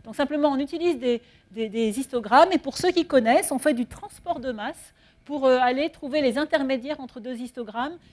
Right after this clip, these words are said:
qui vont corres-, correspondre à l'intermédiaire pour créer toutes ces petites îles que vous voyez ici. Donc voilà à nouveau le système en action. Donc ici, l'utilisateur a, avec, a sélectionné avec la pipette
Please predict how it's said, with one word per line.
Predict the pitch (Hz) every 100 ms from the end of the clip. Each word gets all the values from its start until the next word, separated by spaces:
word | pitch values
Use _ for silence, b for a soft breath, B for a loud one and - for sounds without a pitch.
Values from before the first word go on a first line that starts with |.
| b
qui | -
vont | 247 302
corres-, | 311 262 254 -
correspondre | 262 254 247 - 254 302 - _ _ _
à | 240
l'intermédiaire | 240 247 262 240 240 220 262 294
pour | 247
créer | - 247 254
toutes | 262
ces | - 240
petites | - 208
îles | 196 240
que | 254
vous | 214
voyez | 190 202 202
ici. | 185 - - _ _ _ _ _ _ _ _ _ _ _ _ _ b b b b
Donc | - 196
voilà | 262 294
à | 285
nouveau | 269 294
le | 254
système | 240 254 - 240
en | 214
action. | 185 - - 320 _ b b b
Donc | 214 208
ici, | 277 311
l'utilisateur | 285 269 269 262 269 269 269 262 254
a, | - 190 180
avec, | 196 233
a | 233 196
sélectionné | - 330 330 - 294 269 277
avec | 254 196 196
la | -
pipette | - 285 269 285 -